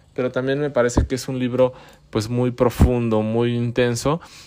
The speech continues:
y, y que vale mucho la pena, ¿no? En, en el momento en el que puedas llegar a este libro, pues, te, te dejará una percepción de las cosas en tu vida, pero si tú llegas a él, como les digo,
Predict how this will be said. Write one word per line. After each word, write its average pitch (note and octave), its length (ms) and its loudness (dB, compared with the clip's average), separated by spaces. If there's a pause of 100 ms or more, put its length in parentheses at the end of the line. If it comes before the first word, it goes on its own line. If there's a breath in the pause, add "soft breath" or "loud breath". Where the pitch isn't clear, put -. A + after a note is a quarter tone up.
(1040 loud breath)
y, C#3 380 -4
y B2 60 -6
que D3+ 120 4
vale D#3+ 200 8
mucho E3+ 220 2
la C#3 140 4
pena, A2 260 2
¿no? C#3+ 240 -2
En, C3 140 -8
en C#3 180 -6
el B2+ 100 0
momento C3+ 340 0
en C#3 80 -2
el A2+ 120 -2
que B2 140 -6
puedas C3 260 2
llegar A#2 160 2
a A#2+ 40 2
este A#2 160 -6
libro, A#2+ 320 0 (400 loud breath)
pues, - 200 -10 (600)
te, - 200 -2 (140)
te B2+ 140 2
dejará B2 720 -2 (180)
una C3 300 -2
percepción A#2 500 -2
de B2 120 2
las A2 180 -2
cosas A#2+ 400 -4
en G#2+ 100 -4
tu A2 140 -6
vida, B2 340 2 (460 loud breath)
pero B2 160 4
si B2 140 -2
tú C3 140 -2
llegas C#3+ 340 0
a B2 160 4
él, B2 160 4 (160)
como G#2+ 200 -6
les G2+ 120 -6
digo, A#2 440 -2